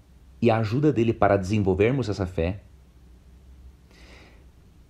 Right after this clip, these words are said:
permitindo que o Espírito Santo oriente, santifique e transforme a nossa razão, se permitirmos que ele nos dê humildade,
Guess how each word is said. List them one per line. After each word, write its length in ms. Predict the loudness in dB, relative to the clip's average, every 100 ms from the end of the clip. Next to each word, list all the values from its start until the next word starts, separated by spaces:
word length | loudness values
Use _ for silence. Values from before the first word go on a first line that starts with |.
| -2
permitindo 480 | 2 2 0 -2 -4
que 120 | 0
o 20 |
Espírito 480 | -2 -2 -4 -4 -4
Santo 460 | -4 -2 0 -2 0
oriente, 840 | 2 2 0 -2 0 -2 -4 -6 -6
santifique 920 | -6 -4 -2 -2 -4 -8 -4 -4 -4
e 40 |
transforme 840 | -4 -4 -4 -6 -2 2 4 4 2
a 60 |
nossa 400 | 0 2 0 -2
razão, 680 | -6 -4 -4 0 2 0 -4 -10 -20 -20 -20 -20 _ -20 -20 -20 -20 -20 -20 -20 -20 -20 -20 -20 -20 -20 _ _ _ -20 -20
se 100 | -10
permitirmos 580 | 0 0 0 -2 0 -2
que 120 | 0
ele 100 | -2
nos 180 | 0 0
dê 240 | 2 0 0
humildade, 840 | 0 2 2 2 0 0 -4 -12